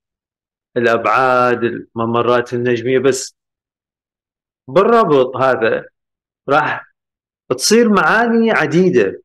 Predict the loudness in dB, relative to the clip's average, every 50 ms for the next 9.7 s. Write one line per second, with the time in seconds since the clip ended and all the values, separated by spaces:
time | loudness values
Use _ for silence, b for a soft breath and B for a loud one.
0 | _ -4 -2 0 0 2 0 0 2 2 2 2 2 2 0 -2 -4 -6 -4 -2
1 | 0 2 2 2 0 -2 -4 -2 -2 -2 -2 -2 -2 -2 -2 0 2 2 4 2
2 | 2 2 0 -2 -2 0 0 0 0 0 -2 -4 -2 0 -2 -2 -2 -2 -2 -2
3 | -2 -2 -2 -4 -6 -6 -6 -6 -8 -10 -10 -12 _ _ _ _ _ _ -20 -12
4 | -6 -2 -2 0 0 0 0 0 0 0 0 -2 -2 -4 -4 -4 -4 -6 -8 -16
5 | _ _ -10 -6 -4 -4 -4 -4 -4 -2 0 0 0 0 0 -2 -6 -14 -12 -10
6 | -8 -8 -8 -8 -8 -8 -6 -6 -8 -8 -10 _ _ _ _ _ _ _ _ _
7 | _ _ _ _ _ _ _ _ _ _ _ _ _ _ _ _ -4 -2 0 0
8 | 0 -2 -4 -4 -2 0 2 4 4 2 2 0 -2 0 0 0 0 0 -2 0
9 | 2 2 2 2 2 2 2 4 4 2 2 0 -4